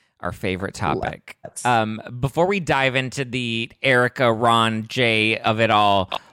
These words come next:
Speaker 1: what was
Speaker 2: <laughs>
Speaker 1: your response now digesting all four parts of the reunion? Were you satisfied with what we got from it? I was very satisfied, and I feel like we got a lot of answers that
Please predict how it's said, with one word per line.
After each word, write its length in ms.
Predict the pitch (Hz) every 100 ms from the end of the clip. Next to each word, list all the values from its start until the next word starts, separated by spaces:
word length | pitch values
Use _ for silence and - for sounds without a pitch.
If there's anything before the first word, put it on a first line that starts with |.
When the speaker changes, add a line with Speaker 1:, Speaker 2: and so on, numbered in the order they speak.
| -
Speaker 1:
what 240 | 127 139
was 240 | 156 180 147
Speaker 2:
<laughs> 0 |
Speaker 1:
your 380 | 160 143 131 127
response 600 | 127 127 - 143 135 -
now 220 | 135 131
digesting 840 | 135 135 131 123 123 123 - 135 127
all 260 | - 113 113
four 380 | 113 123 120 110
parts 460 | - - 107 101 120
of 100 | 107
the 80 | 107
reunion? 680 | 104 101 107 104 104 98 90 - -
Were 160 | 127
you 500 | 143 131 135 131 139 127
satisfied 920 | - 127 147 180 170 - 180 185 175
with 200 | 180 -
what 160 | 185
we 120 | 165 165
got 300 | 185 170 -
from 200 | 175 175
it? 100 | - - - -
I 160 | 175
was 160 | 214 185
very 320 | 170 156 139
satisfied, 640 | 151 123 120 - 127 113
and 140 | 113 123
I 80 |
feel 200 | 113 151
like 160 | 143 123
we 100 | 135
got 220 | 131 127
a 60 | 127
lot 200 | 117 113
of 120 | 110 -
answers 600 | 120 117 - 120 110
that 140 | 110